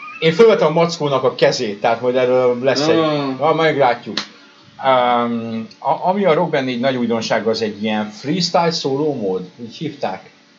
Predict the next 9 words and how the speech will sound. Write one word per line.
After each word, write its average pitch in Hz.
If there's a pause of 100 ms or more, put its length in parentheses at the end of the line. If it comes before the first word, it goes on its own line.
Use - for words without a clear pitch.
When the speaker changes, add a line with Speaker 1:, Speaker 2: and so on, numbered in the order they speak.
(480)
Speaker 1:
Vagy 101
free 135
szóló 147
mód, 95
segíts! 131 (300)
Speaker 2:
Ah, 170
valamilyen 143
freestyle 127
mód, 113